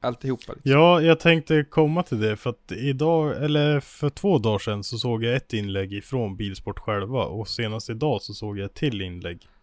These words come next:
Speaker 1: Ja.
Speaker 2: från dem, att de inte vet vad som kommer hända.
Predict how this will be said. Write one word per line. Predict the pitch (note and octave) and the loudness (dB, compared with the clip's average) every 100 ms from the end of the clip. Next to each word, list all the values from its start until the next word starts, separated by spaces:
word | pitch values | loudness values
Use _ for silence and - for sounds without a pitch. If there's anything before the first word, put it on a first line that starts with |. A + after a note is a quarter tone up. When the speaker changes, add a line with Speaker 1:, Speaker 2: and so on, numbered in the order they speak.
| _ _ | _ _
Speaker 1:
Ja. | - A#2+ G#2+ B2 - _ _ _ _ _ _ _ _ _ - | -10 -8 -8 -14 -20 _ _ _ _ _ _ _ _ _ -8
Speaker 2:
från | - B2 A#2 | 2 4 4
dem, | A#2 A2 A2 | 4 2 0
att | A2+ | -2
de | B2+ B2+ | 0 0
inte | A2 C3+ | 2 4
vet | C3+ C3+ - - | 4 2 -2 0
vad | B2+ | 0
som | - B2 | 0 -2
kommer | C3+ C3+ C3+ | 0 0 2
hända. | C#3+ C#3+ F3+ | 2 2 -2